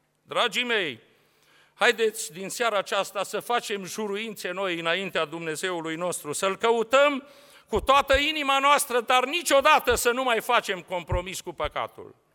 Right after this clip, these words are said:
Și Dumnezeu să ne dea tuturor puterea aceasta.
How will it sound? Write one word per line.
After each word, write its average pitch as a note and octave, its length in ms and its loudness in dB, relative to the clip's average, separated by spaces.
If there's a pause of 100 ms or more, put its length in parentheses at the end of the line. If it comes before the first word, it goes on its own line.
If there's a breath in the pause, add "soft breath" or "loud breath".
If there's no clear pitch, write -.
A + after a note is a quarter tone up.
(480)
Și - 140 -20
Dumnezeu D3+ 520 -4
să F3 140 -6
ne D3+ 120 -2
dea D#3 160 -4
tuturor D3 520 -6
puterea C3 500 -6
aceasta. A#2+ 580 -8